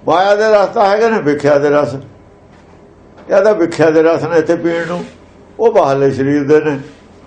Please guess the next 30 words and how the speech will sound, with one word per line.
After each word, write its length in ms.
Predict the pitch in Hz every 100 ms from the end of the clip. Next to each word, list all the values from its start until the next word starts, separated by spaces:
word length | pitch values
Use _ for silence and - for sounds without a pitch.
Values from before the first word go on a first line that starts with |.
| - - - - - - - - 156 143 139 151
ਅੰਦਰਲੇ 340 | 147 175 180
ਦੀ 100 | 165
ਵੀ 140 | 175 175
ਰੁਚੀ 360 | 165 165 175
ਹੈ, 80 | 175
ਕਰ 220 | 170 165
ਫਰਮਾਇਸ਼ 500 | 147 147 147 160 151
ਖਾਇਆ, 460 | 127 156 170 160 - - - - - - - - -
ਜਾਂ 100 | 143
ਫਰਮਾਇਸ਼ 440 | 135 156 180 151
ਕਰਕੇ 300 | 180 175 180
ਖਾਂਦੇ 300 | - 165 185
ਆ, 60 | 202
ਭਿੱਖਿਆ 340 | 175 160 170
ਦੇ 120 | 175
ਰਸ 200 | 175 160
ਨੇ 160 | 147 131
ਉਹ। 200 | 95 82 - - - 135 127 120 - - - - - - - -
ਜੇ 140 | 135 170
ਤਾਂ 100 | 185
ਉੱਧਰ 280 | 208 240 208
ਜੁੜਿਆ 280 | 208 208
ਹੋਇਆ, 280 | 190 196 190 - - - - - - - - - - -
ਫਿਰ 120 | 170
ਤਾਂ 140 | 208
ਧਾਰਮਿਕ 340 | 220 185 151 151
ਬੰਦਾ 260 | 151 143
ਹੀ 100 | 143 135
ਨਹੀਂ 100 |
ਹੈ 140 | 104